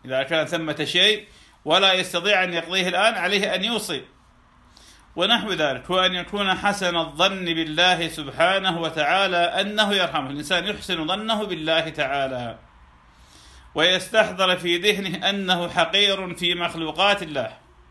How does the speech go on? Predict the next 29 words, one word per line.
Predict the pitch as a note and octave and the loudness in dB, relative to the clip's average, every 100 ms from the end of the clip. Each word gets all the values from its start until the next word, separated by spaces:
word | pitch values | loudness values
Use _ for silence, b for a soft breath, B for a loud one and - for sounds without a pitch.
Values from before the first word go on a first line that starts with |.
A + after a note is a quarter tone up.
| _ | _
في | D#3+ D#3+ | -6 -6
مخلوقات | D#3 D#3+ D3+ F3 F3 | -6 -6 -4 -4 -4
الله | D#3+ | -4
تعالى. | A#2 G#2 | -6 -10
يعني | G#2+ - _ b b b - | -18 -20 _ b b b -12
الإنسان | C3 E3+ | -4 -2
لا | E3 G#3+ | 2 4
يتكبر، | G#3 E3+ D#3+ C3+ | 2 -2 -6 -4
لا | D#3 G3+ | 2 2
يقول: | G3+ F#3 | 2 -2
"أنا | F3+ | -2
ختمت | E3 D3+ E3+ D3 | -4 -4 -6 -6
كذا، | C#3 F3+ F3+ F3 - B B B B | -2 0 2 0 -4 B B B B
وأنا | D#3 E3 E3 | 0 0 0
صليت | E3 E3 E3 E3 D#3 | -2 0 0 0 -4
كذا، | C#3+ F3 F3 | 0 0 2
وأنا | E3 D#3+ D#3+ D#3+ | 2 2 -2 -4
صمت | D#3 D#3 C3+ | -6 -10 -10
كذا". | C#3+ F3+ E3 D3 - b b b b - | -2 -2 0 -4 -6 b b b b -12
الإنسان | D3 D3 F#3+ F#3 | -8 -2 2 2
دائمًا | F#3+ G#3 F#3+ F3 C#3 A#2+ - | 4 2 2 -2 -4 -8 -10
يستحضر | C3 B2+ - F#3 G#3 G#3+ F#3+ A3+ G#3 - - - - _ _ | -8 -8 -6 2 2 2 0 -2 -2 -12 -20 -20 -20 _ _
فقره | - G3+ G3+ F3+ D3+ | 2 2 2 0 0
وذله | C#3 C3 C3+ G3+ G#3 G3+ G#3 A#3+ A#3+ - | -2 -6 -4 -2 4 4 4 -4 -6 -4
بين | E3 G3 F3+ | 0 0 0
يدي | E3+ D#3+ D#3+ F3 | -2 -2 0 0
ربه | E3 E3 D#3+ D#3+ D#3+ | 0 0 -2 -2 -2
سبحانه | D3 C#3 E3+ G3+ F#3+ | -6 -2 0 0 -4
وتعالى، | D3+ B2 A#2+ G#2+ | -6 -6 -8 -12